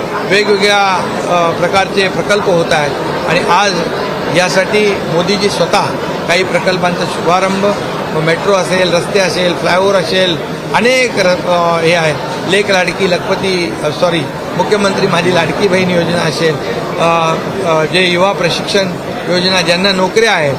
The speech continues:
त्यांचे अपॉइंटमेंट लेटर असतील, असे अनेक उपक्रम पाच तारखेला आहेत. खरं म्हणजे मोदीजी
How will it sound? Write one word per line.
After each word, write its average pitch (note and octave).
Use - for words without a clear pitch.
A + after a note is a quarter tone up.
त्यांचे F3
अपॉइंटमेंट F3+
लेटर E3
असतील, E3
असे E3+
अनेक G#3+
उपक्रम D#3
पाच E3+
तारखेला E3
आहेत. D#3
खरं F#3
म्हणजे G3
मोदीजी G3+